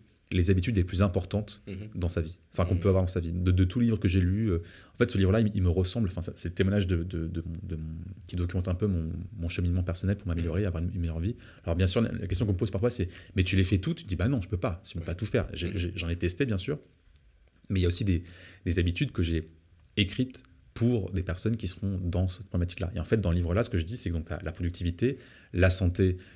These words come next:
Speaker 1: le dev perso et les relations
Speaker 2: Mhm.
Speaker 1: sociales. Et en fait, je dis, avant de choisir ton habitude, d'abord, tu vas t'évaluer, faire un audit donc de zéro à dix sur, ton, sur les quatre domaines. Et concrètement, tu, je sais pas, tu te mets combien en productivité sur dix ?
Speaker 2: Je me mettrais huit.
Speaker 1: Huit.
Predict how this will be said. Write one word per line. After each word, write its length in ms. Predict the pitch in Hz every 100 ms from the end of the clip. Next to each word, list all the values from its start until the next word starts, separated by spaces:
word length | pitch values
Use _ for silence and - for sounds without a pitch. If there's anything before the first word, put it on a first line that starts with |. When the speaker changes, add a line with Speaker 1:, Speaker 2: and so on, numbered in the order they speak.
| -
Speaker 1:
le 120 | 92
dev 160 | 95 90
perso 420 | 92 87 - 90 95
et 60 |
les 60 | 85
relations 400 | 82 76 - 123 - _
Speaker 2:
Mhm. 100 | 107
Speaker 1:
sociales. 380 | 95 87 117 127 - - - -
Et 40 |
en 40 | 78
fait, 260 | - - - -
je 80 | 87
dis, 160 | 92 123
avant 280 | 92 110
de 120 | 117 95
choisir 400 | - 98 95 95
ton 120 | 85
habitude, 340 | 80 - 117
d'abord, 300 | 92 87 104
tu 100 | -
vas 80 | 87
t'évaluer, 400 | 95 92 92 95
faire 160 | 90 78
un 60 |
audit 380 | 90 98 98 - _ _ _ -
donc 260 | 80 -
de 160 | 82 76
zéro 240 | 78 92 90
à 80 |
dix 180 | 87 139
sur, 220 | - 90
ton, 340 | - 82 78 76
sur 140 | -
les 80 | 78
quatre 140 | 85
domaines. 340 | 85 80 143 92 - _ _ _ _ _ -
Et 60 |
concrètement, 320 | 98 - 90 110
tu, 60 |
je 40 | -
sais 60 |
pas, 80 | 92
tu 120 | 92
te 100 | -
mets 60 | 90
combien 180 | 110 113
en 60 |
productivité 440 | 98 90 98 87 95
sur 140 | -
dix ? 240 | 80 - - _ _ - - _ - 98
Speaker 2:
Je 40 |
me 40 | 90
mettrais 420 | 90 95 98 95
huit. 400 | 92 90 - -
Speaker 1:
Huit. 300 | 92 87 -